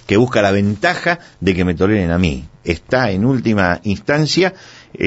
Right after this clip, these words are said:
eh, la tolerancia,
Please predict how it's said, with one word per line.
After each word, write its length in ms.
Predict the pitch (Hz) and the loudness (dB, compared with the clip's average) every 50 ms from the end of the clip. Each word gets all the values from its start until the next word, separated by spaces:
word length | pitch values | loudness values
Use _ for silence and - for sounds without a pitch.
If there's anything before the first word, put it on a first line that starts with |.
| 87 82 | 0 2
eh, 920 | 78 76 76 73 73 76 73 67 69 73 69 69 69 67 - - - - - - - _ _ _ - | 2 2 0 0 0 0 -2 -2 -2 -4 -6 -6 -8 -10 -12 -14 -14 -16 -20 -20 -20 _ _ _ -6
la 240 | 104 95 87 90 87 | -2 0 0 0 0
tolerancia, 960 | - - 101 95 95 110 139 151 151 139 123 - 113 101 92 95 92 82 | 0 0 2 2 4 2 2 2 2 0 -2 -2 0 0 2 2 0 -2